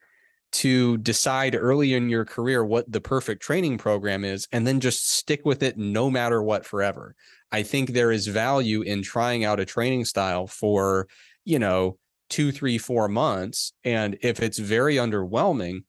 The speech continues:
trying something new and saying, "Oh, wow, uh, I thought I was a really poor responder to training, but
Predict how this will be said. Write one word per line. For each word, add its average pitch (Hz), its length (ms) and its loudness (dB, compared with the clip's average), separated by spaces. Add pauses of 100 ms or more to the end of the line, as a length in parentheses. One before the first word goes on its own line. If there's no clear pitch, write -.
(100)
trying 123 320 -2
something 110 500 -2
new 117 460 2 (160)
and 113 180 -2
saying, 113 220 -2
"Oh, 202 120 2
wow, 113 500 -2 (460)
uh, 104 360 0
I 107 80 -4
thought 165 240 0
I 117 80 0
was 107 120 -4
a 110 60 -6
really 107 220 -2
poor 113 240 0
responder 104 480 -2
to 92 80 -8
training, 139 360 -2
but 101 140 -2